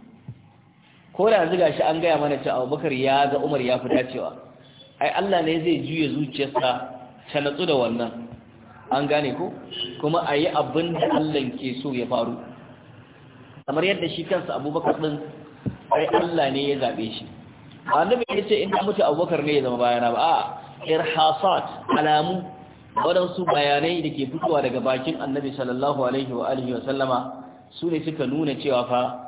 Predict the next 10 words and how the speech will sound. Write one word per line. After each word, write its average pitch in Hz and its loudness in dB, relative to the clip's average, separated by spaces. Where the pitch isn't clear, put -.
lallai 156 0
Annabi 135 -4
idan 139 -2
ya 143 2
ƙaura 143 4
ga 120 2
wanda 135 0
zai 127 -2
maye 123 0
gurbinsa 117 -4